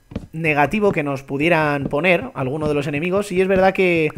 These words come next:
quizás lo hagamos un poquito más adelante, en cuanto tengamos las granjas, será lo que haremos seguramente. Conseguir un, un cubito, llenarlo de leche y siempre llevarlo encima cuando nos vayamos por ahí de aventura.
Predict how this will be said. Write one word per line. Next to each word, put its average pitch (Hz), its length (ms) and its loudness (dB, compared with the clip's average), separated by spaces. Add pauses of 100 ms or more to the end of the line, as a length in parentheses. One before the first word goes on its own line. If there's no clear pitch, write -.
(560)
quizás 202 300 2
lo 196 80 6
hagamos 185 260 2
un 175 60 -4
poquito 170 260 -4
más 156 100 -2
adelante, 160 320 2
en 214 80 2
cuanto 143 220 0
tengamos 151 380 -2
las 151 180 2
granjas, 165 560 0 (1000)
será 156 240 2
lo 156 100 2
que 143 80 2
haremos 127 280 2
seguramente. 113 640 -4 (560)
Conseguir 139 420 0
un, 170 400 -2
un 175 140 -6
cubito, 165 440 0
llenarlo 156 340 2
de 156 100 4
leche 170 220 0
y - 20 -2
siempre 165 260 -2
llevarlo 160 280 4
encima 175 340 0
cuando 143 200 -2
nos 131 120 -2
vayamos 143 340 2
por 135 140 0
ahí 135 120 4
de 139 80 0
aventura. 117 440 -4